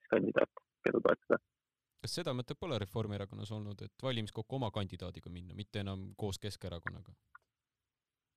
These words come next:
Speaker 1: No küsimus on, et kas ta siis selle toetuse leiab ja, ja kes see kandidaat siis ka, ka on, et, ähm, et eks see erakondlik taust kindlasti saaks ju kohe probleemiks, äh, laiema toetuse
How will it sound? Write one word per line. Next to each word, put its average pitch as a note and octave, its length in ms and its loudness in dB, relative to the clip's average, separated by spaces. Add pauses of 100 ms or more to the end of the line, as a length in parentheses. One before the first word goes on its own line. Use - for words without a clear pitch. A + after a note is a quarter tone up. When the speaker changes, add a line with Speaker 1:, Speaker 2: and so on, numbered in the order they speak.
(140)
Speaker 1:
No D3+ 80 8
küsimus F3+ 400 12
on, F3 80 12
et D#3+ 140 8
kas D3+ 160 6
ta D#3+ 100 10
siis D3 240 6
selle D#3 240 8
toetuse F3 480 8
leiab B2+ 400 10
ja, B2+ 220 12 (260)
ja A#2+ 160 8
kes C#3 140 6
see C3+ 100 2
kandidaat C3+ 480 8 (160)
siis A#2+ 80 0 (140)
ka, C3 100 12 (800)
ka C3 160 12
on, C#3+ 140 2 (100)
et, - 320 4
ähm, G#2+ 300 4 (260)
et G#2+ 240 0
eks - 220 -2
see G#2+ 1040 12 (400)
erakondlik A#2 640 8
taust B2 240 8 (100)
kindlasti A#2 540 4
saaks A#2 320 8
ju A#2+ 80 6
kohe A#2 240 10 (800)
probleemiks, B2 760 6
äh, G#2 240 10
laiema A2 400 8
toetuse A2 400 6